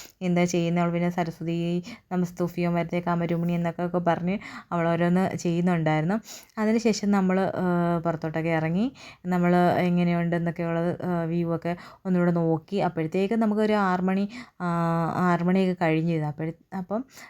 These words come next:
ആ, നമ്മൾ കുറച്ച് വാതിലൊക്കെ കുറച്ചുകൂടെ ഒരു ദീപമൊക്കെ തെളിയിച്ചിരുന്നു. നമ്മൾ Amazon-ിൽ നിന്ന് വാങ്ങിയതാണ്, വാങ്ങിയതായിരുന്നു ഈ വിളക്ക്. അപ്പോൾ ഇത് കണ്ടിട്ട് ഫെസ്റ്റിവൽ സീസണിലൊക്കെ നമുക്ക് കത്തിക്കാൻ പറ്റിയൊരു വിളക്കായിരുന്നു.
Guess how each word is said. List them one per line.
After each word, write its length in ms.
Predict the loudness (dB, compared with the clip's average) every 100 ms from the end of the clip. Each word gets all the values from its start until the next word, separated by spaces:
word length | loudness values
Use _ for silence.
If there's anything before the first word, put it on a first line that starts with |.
| _
ആ, 320 | 0 4 4
നമ്മൾ 300 | 4 4 2
കുറച്ച് 300 | 2 -2 -2
വാതിലൊക്കെ 440 | 0 0 0 -2 -4 -8
കുറച്ചുകൂടെ 420 | -10 -8 -4 -4 -4 -8 -16 -4
ഒരു 260 | 0 2 2 2 2 0 2
ദീപമൊക്കെ 480 | 2 2 2 0 0
തെളിയിച്ചിരുന്നു. 540 | 0 0 0 -2 0
നമ്മൾ 480 | 0 0 0 -2 -2 -6 -18 -4 -2
Amazon-ിൽ 300 | 0 0 2
നിന്ന് 180 | 4 4
വാങ്ങിയതാണ്, 580 | 4 4 2 2 0 -2 -4 -4
വാങ്ങിയതായിരുന്നു 460 | -2 0 0 0 0
ഈ 80 | 0
വിളക്ക്. 420 | 0 -2 -2 -6 -6 -16 -8
അപ്പോൾ 140 | -2 0
ഇത് 140 | 2
കണ്ടിട്ട് 360 | 2 2 2 0
ഫെസ്റ്റിവൽ 460 | 0 0 0 0
സീസണിലൊക്കെ 580 | 2 -2 0 0 0 0
നമുക്ക് 260 | -2 -2 -2
കത്തിക്കാൻ 380 | -4 -4 -2 0
പറ്റിയൊരു 400 | -2 -2 -2 0
വിളക്കായിരുന്നു. 640 | 0 0 0 0 2 0